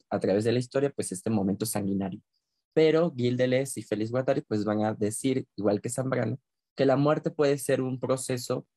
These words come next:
que el Estado produce a través de la exclusión y a través de la separación de los que tienen derecho al habla y los que no tienen derecho al habla. Para,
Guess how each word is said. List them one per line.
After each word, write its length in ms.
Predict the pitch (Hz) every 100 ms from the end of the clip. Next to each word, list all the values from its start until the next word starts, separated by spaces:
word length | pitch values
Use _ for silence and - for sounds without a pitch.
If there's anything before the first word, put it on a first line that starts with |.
| -
que 100 | 113
el 100 | 104
Estado 440 | 117 131 123 127
produce 800 | 123 131 127 156 156 - 123 156 _ _
a 100 | -
través 300 | - 143 113
de 80 | 117
la 80 | 127
exclusión 720 | 131 - 156 156 - 143 170 _ _ -
y 80 |
a 80 | 170
través 340 | - 131 110 113
de 80 |
la 120 | 123 113
separación 720 | - - 101 101 - 110 110
de 80 |
los 260 | 104 101 -
que 120 | -
tienen 340 | - 131 135 131
derecho 380 | 131 139 -
al 80 | 156
habla 360 | 156 135 151 180
y 120 | 117
los 200 | 98 101
que 100 | -
no 220 | 104 120 117
tienen 280 | 107 101
derecho 360 | 98 98 90 -
al 80 | 98
habla. 240 | 95 - - _ _ _ -
Para, 340 | 113 110 107